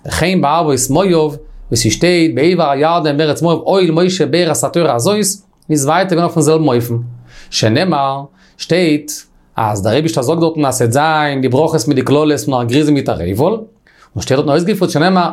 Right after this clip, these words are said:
אלה דברי הברית, אשר ציווה השם את משה וגומר, מלבד הברית, אשר כה עשיתם איתם בהר חורב. דאס הייסט, אז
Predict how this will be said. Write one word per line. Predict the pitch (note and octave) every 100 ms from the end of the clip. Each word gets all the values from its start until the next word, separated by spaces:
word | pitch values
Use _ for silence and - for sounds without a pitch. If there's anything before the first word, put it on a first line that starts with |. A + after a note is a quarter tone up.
| -
אלה | F#3 A3+ A3 F#3 C#3+
דברי | A#2+ G3 F3+ F3
הברית, | E3 C#3+ G3+ F3+
אשר | C#3+ B2
ציווה | A#2+ G#3 F#3+ D3
השם | - F#3
את | C#3 -
משה | D#3+ D#3+ C#3
וגומר, | F#3 C4 A#3 G#3 G3+ F#3+ - _ -
מלבד | F3+ G#3 E3+ D#3 A3+ D4 A3
הברית, | F#3+ F3 F#3 F#3 F#3 - - _
אשר | - E3 F#3 F3+
כה | G#3 F#3+
עשיתם | F#3 A#3 A3+ - F#3 F#3 F#3 - G3+
איתם | A3 F#3 F3+ E3
בהר | D#3 F#3+
חורב. | F3 F3 E3 D#3 D3+ - _ _ _ - -
דאס | C#3 -
הייסט, | F#3+ F3 D#3 D3+ - - -
אז | D3+ C#3+ C3 A#2 A#2+ -